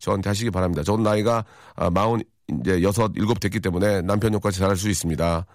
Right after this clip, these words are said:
정말 잘할 수 있고요. 저도 화 무지하게 내고 욕할 수 있으니까 나는 이렇게, 아, 부부싸움을 했고 이, 화풀이 하고 싶다. 예. 샵 팔구일공, 장문 백 원, 단문 오십 원,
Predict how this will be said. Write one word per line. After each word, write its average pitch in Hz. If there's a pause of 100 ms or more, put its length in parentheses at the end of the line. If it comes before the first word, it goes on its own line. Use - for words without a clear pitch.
(160)
정말 104
잘할 95
수 95
있고요. 92
저도 101
화 117
무지하게 104
내고 98
욕할 101
수 104
있으니까 98 (360)
나는 143
이렇게, 139 (440)
아, 95
부부싸움을 120
했고 151 (200)
이, - (360)
화풀이 160
하고 143
싶다. - (300)
예. - (320)
샵 160
팔구일공, 139 (260)
장문 123
백 107
원, 123
단문 104
오십 87
원, 85